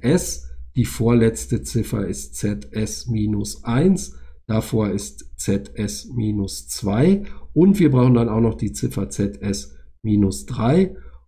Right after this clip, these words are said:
und davor sind irgendwelche Ziffern noch Z eins, Z zwei unter Umständen auch noch.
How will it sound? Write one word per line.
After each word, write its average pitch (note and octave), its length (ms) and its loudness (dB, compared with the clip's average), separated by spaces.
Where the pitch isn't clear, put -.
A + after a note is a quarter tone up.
und F3 260 6
davor C3 400 4
sind A#2+ 280 2
irgendwelche A#2+ 520 4
Ziffern G#2+ 460 0
noch G2 280 0
Z - 340 -4
eins, F#2+ 440 -4
Z G2 260 -2
zwei F2+ 520 -6
unter G#2+ 460 -4
Umständen A#2 920 0
auch C3 460 6
noch. F#2 460 -6